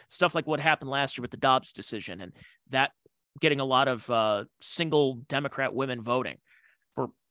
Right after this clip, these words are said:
for Democrats, and why there wasn't a red wave last year. So you have a lot of those elements, but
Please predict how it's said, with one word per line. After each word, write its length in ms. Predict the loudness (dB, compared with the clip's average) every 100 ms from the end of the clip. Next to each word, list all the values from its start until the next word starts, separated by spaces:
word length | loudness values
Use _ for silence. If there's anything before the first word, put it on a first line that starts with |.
| -20 -8
for 220 | -4 -4 -2
Democrats, 580 | -2 -2 -4 -12 -14 -12
and 280 | -12 -12 -12
why 320 | -4 0 0
there 180 | -2 -4
wasn't 380 | -2 -4 -4 -8
a 40 |
red 220 | -2 -2
wave 300 | 2 0 0
last 320 | -2 -6 -8 -12
year. 180 | -14 -18 _ _
So 260 | -2 0 0
you 260 | -2 0 2
have 260 | 4 4
a 40 | 6
lot 180 | 4
of 60 | 4
those 200 | 0 2
elements, 380 | 0 0 -4 -6
but 220 | -2 -2